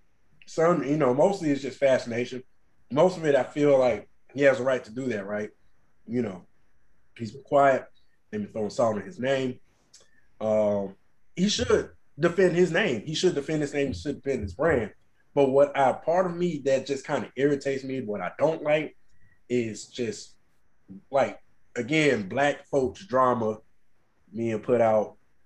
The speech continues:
for the world to consume and eat up. And, you know, that, like, part of that kinda bugs me. I ain't gonna lie to you. Like,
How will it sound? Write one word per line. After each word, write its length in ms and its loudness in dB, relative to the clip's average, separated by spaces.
for 160 0
the 80 -2
world 580 2
to 160 -4
consume 800 -2
and 160 -4
eat 260 -2
up. 340 2
And, 120 -2
you 60 2
know, 220 4
that, 160 0
like, 200 4
part 220 2
of 60 -2
that 240 2
kinda 180 -6
bugs 380 -2
me. 120 -10
I 120 -4
ain't 100 -4
gonna 160 -4
lie 280 -4
to 120 -10
you. 220 -6
Like, 280 -14